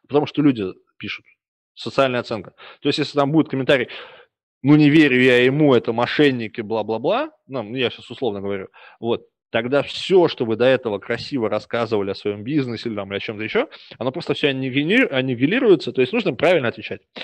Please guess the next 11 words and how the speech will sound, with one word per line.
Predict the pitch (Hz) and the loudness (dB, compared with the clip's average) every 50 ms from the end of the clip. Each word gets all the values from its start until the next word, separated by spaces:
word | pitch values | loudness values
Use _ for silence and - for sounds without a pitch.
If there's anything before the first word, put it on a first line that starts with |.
| - - _ - | -16 -16 _ -10
Не | 113 139 185 | -6 -6 -6
вступать | 175 - - 156 - 143 131 | -6 -6 -6 0 0 0 0
в | 131 | 0
дискуссию, | 135 - - 277 285 - - - 175 143 131 | -6 -6 -2 -2 -2 -2 -2 -2 -2 -2 0
не | 156 151 | 0 0
ругаться, | 131 131 127 165 220 247 247 - - 165 143 | 0 0 0 2 0 0 0 -2 -4 -4 -4
не, | 131 135 147 160 160 160 156 | -2 -2 -2 -2 0 0 0
это, | 151 147 147 143 139 139 135 131 127 127 123 120 117 117 113 117 120 135 117 | 0 0 0 0 0 0 0 0 0 -2 -2 -4 -4 -4 -4 -2 -2 -2 -4
к-, | - - 170 156 - 170 165 | -4 -10 -14 -10 -8 -8 -4
как | - - 208 - | 0 0 0 0
отвечать, | 185 147 165 170 - 190 165 - - - | 0 -4 -4 -2 0 0 0 0 -2 -14